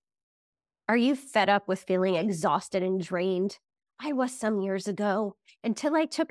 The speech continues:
action to reclaim my confidence. Are you ready to regain your self-assurance and dive into a fulfilling professional journey that you adore?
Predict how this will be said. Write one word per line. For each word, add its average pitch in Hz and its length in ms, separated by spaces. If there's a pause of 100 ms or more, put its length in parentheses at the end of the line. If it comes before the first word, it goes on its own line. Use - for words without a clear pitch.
(140)
action 214 600
to 214 120
reclaim 233 640
my 196 240
confidence. - 1000 (920)
Are 214 80
you 262 320
ready 220 320
to 208 160
regain 196 460
your 190 120
self-assurance 185 880
and 220 200
dive 214 400
into 214 320
a 196 80
fulfilling 233 720
professional 196 680
journey 180 440
that - 160
you 180 160
adore? 156 580